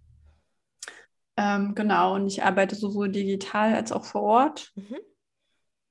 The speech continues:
Speaker 1: Ich denke, da hat uns Corona alle sehr flexibel gemacht, ne?
Speaker 2: Ja, ja.
Speaker 1: Ähm, und, äh, genau, also ich, neulich war ich auch in der Schweiz auf einem Workshop, äh, für eine Reha-Einrichtung.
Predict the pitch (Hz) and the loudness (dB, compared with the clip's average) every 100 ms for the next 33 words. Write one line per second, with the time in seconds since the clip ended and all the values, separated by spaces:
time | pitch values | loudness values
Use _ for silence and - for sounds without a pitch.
0 | _ _ - - 190 190 190 208 202 - | _ _ -8 -4 0 0 0 -2 -2 -2
1 | 202 - 208 214 202 214 220 254 220 208 | -4 -6 -10 -4 0 2 2 2 2 0
2 | 214 220 226 - 226 233 233 233 240 - | 0 -6 -6 -2 2 4 2 0 -2 -4
3 | 202 214 233 208 208 - _ 202 196 196 | -4 -4 -4 -14 -20 -20 _ -6 -4 -4
4 | - _ _ _ _ _ _ _ _ _ | -8 _ _ _ _ _ _ _ _ _
5 | _ _ _ _ _ - 214 208 202 202 | _ _ _ _ _ 0 2 4 4 0
6 | - - 190 185 190 196 _ - 196 185 | -2 -4 -4 -4 -6 -8 _ -2 0 2
7 | 185 196 - - 202 185 190 - 196 - | 0 -2 -8 -2 -2 0 -2 -2 -4 -6
8 | - 208 208 214 214 196 185 214 185 190 | -2 4 4 4 4 4 4 2 0 0
9 | - 196 220 220 220 220 214 202 208 208 | 4 4 4 0 -4 0 0 2 0 -2
10 | - 208 208 - 202 196 - 208 190 208 | -2 -2 -2 -6 -4 -4 -2 -2 0 2
11 | 208 196 202 196 220 - 208 208 | 4 4 2 -2 -4 -4 -2 -2